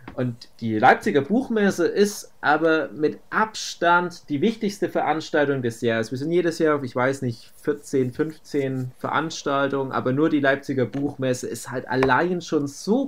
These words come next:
groß, auch finanziell ist das so wichtig,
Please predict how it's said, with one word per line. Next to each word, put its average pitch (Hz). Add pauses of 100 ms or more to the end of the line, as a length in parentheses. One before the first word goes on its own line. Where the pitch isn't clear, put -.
groß, 208
auch 156
finanziell 190
ist 170
das -
so 254
wichtig, 202